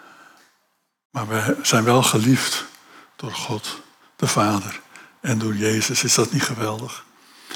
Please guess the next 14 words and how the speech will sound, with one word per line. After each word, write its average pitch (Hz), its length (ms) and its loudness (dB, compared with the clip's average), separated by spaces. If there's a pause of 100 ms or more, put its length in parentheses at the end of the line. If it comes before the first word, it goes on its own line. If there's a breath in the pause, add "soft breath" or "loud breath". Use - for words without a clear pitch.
(140 loud breath)
En 123 160 2
wij 123 140 4
mogen 131 460 6
in 131 80 4
een 123 280 2
echte 175 580 6
verbondenheid 135 1000 6
met 117 300 2
Hem 165 440 4
leven 160 600 8
en 214 180 10
met 180 260 8
elkaar. 143 760 4 (1200 loud breath)
En 120 400 4